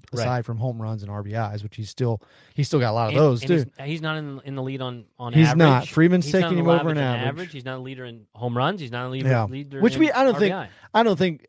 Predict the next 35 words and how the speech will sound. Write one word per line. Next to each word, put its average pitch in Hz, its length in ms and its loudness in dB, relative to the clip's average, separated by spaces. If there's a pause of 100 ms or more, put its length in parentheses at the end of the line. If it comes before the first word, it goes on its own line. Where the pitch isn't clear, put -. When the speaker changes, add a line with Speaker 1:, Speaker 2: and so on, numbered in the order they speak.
(180)
Speaker 2:
I 175 80 0
mean, 160 320 0
when, 190 380 -4
even 220 260 0
when 160 100 0
we 165 100 2
were 143 120 0
talking 135 200 0
about 110 120 -10
Triple 123 240 -2
Crown, 107 420 -8
you 165 160 2
and 147 80 4
I 123 80 2
both 117 240 0
said, 113 340 -2 (200)
eh, - 180 -14 (100)
he, 151 220 0 (220)
home 170 240 2
runs 131 160 2
is 110 80 -12
gonna 123 100 -4
be 110 80 -8
the 107 80 -6
hardest 123 320 -6
thing 135 220 0
Speaker 1:
Sure, 131 160 0
Speaker 2:
for 143 40 2
him 120 240 -4
Speaker 1:
but 143 100 -4
Speaker 2:
to - 20 0
Speaker 1:
now 151 100 0
Speaker 2:
win. 214 80 4
Speaker 1:
he's 165 160 -4
in, 131 160 -8